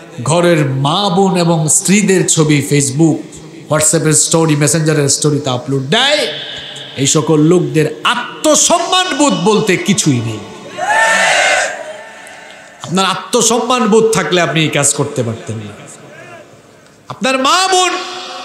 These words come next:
আপনার স্ত্রী, তাদেরকে আপনি পর্দা করাবেন।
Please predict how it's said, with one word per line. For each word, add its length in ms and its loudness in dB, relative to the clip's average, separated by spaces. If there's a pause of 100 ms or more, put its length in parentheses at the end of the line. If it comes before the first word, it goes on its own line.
(400)
আপনার 340 0
স্ত্রী, 480 2 (340)
তাদেরকে 320 2
আপনি 180 0
পর্দা 360 0
করাবেন। 440 2